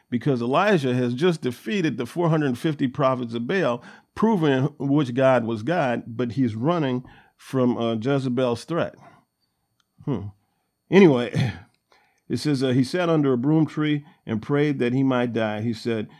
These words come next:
'I have, I have had enough, Lord. Take my life,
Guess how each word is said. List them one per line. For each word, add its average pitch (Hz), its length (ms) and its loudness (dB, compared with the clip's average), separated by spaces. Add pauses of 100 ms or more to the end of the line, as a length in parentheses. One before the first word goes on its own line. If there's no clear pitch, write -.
(140)
'I 120 160 -4
have, 113 400 -2
I 117 140 -4
have 104 140 -4
had 160 240 4
enough, 147 320 2
Lord. 101 320 -4
Take 147 200 -2
my 131 140 -2
life, 98 360 -6